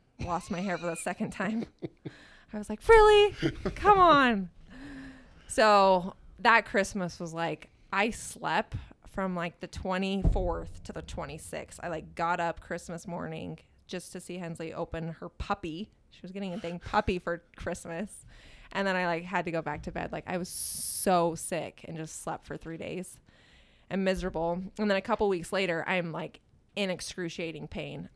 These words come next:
And they said that there was I think it was an eight percent chance you will need your gallbladder taken out because of a chemoembolism. Sure enough,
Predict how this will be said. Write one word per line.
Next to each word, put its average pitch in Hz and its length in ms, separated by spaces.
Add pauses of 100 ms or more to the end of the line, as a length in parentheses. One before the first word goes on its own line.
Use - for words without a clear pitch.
(100)
And 190 160
they 196 120
said 202 240
that 185 120
there 175 140
was 165 320 (380)
I - 80
think 202 140
it - 20
was 180 140
an 170 160
eight 180 200
percent 185 380
chance - 480
you 170 260 (140)
will 165 140
need 160 220
your 147 100
gallbladder 123 520
taken 147 320
out 127 320 (120)
because 160 360
of 139 400 (280)
a 185 80
chemoembolism. 123 1000
Sure - 240
enough, 170 460